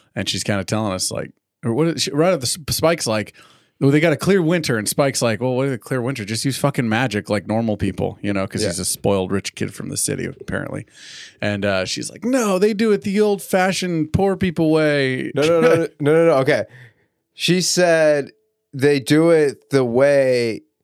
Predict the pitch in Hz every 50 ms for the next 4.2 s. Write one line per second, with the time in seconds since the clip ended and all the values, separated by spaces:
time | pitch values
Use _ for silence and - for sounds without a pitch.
0 | _ _ _ _ _ _ _ _ _ _ _ - - - 165 190 196 185 - -
1 | 196 185 175 170 165 143 123 131 139 135 123 135 160 170 147 170 170 151 143 135
2 | - 143 156 165 175 165 143 127 120 117 113 113 107 101 - 117 120 120 - -
3 | 160 170 185 175 - - 120 113 110 110 104 107 104 101 95 92 95 120 123 123
4 | 117 104 92